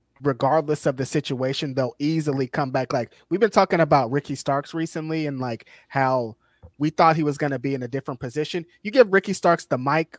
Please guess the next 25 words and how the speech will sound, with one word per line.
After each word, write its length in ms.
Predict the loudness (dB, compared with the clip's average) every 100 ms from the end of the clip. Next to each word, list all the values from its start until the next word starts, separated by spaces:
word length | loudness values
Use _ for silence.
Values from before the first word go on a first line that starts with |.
| -14
one, 280 | -8 -6 -8 -8
two, 300 | -4 -2 -2 -6 -2
uh, 220 | 2 2
Dynamites 500 | 2 0 0 -2 -2
in 80 | -2
a 60 | 0
row, 200 | 2 2
and 80 |
he's 200 | 0 -4
right 280 | -2 -4 -4
back 220 | -8 -8
to 100 | -8
where 160 | -8 -8
he 120 | -8
needs 260 | -10 -12 -12
to 80 | -14
be. 220 | -14 -16 _ _ _
The 80 | 0
Young 240 | 4 4
Bucks 200 | 4 2
are 40 | 0
exactly 360 | 0 0 0
that 80 | -4
same 260 | -4 -6 -4
way. 140 | -6